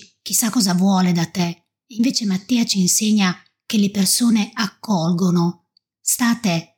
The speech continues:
saper ascoltare anche. La magia, saper vedere, saper cogliere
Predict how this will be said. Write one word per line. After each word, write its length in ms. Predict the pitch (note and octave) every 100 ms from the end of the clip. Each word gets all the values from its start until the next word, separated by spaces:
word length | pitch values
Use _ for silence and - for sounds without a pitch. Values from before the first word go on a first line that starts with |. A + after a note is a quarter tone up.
| _
saper 440 | - - G3 A3+ A3
ascoltare 1000 | G#3 - - G#3 - - F#3+ D#3 D#3+ E3+
anche. 760 | D#3+ D#3+ D#3+ - E3+ E3 _ _ _ _ _ _
La 160 | G3+ G#3+
magia, 400 | G#3+ G3 G3+ F#3
saper 360 | A3 - A#3+ G3+
vedere, 480 | A3+ G#3 F#3 F3
saper 460 | F#3+ G#3 - A#3 G3
cogliere 800 | - A#3+ E3+ F3 F3+ F3 E3+